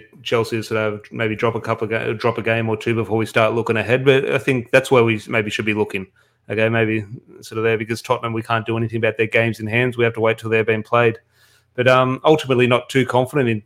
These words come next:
because of those games in hand, but you do see them, and Arsenal and Tottenham, if there are clubs that can throw it away,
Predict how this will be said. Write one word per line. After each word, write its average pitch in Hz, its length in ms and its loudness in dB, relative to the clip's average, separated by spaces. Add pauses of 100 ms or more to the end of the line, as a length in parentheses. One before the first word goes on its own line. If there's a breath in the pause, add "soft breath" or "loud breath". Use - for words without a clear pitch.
(100)
because 107 240 -6
of - 20 0
those 113 220 2
games 113 260 0
in 110 80 -6
hand, 117 240 0
but 139 100 0
you 143 80 -2
do 143 160 0
see 139 220 4
them, 127 240 2
and 123 260 -4
Arsenal 127 340 2
and 113 60 -6
Tottenham, 120 320 -4
if 107 80 -6
there 120 140 6
are 127 160 8
clubs 123 320 0
that 113 120 -2
can 123 180 -4
throw 117 180 0
it 113 80 2
away, 117 380 2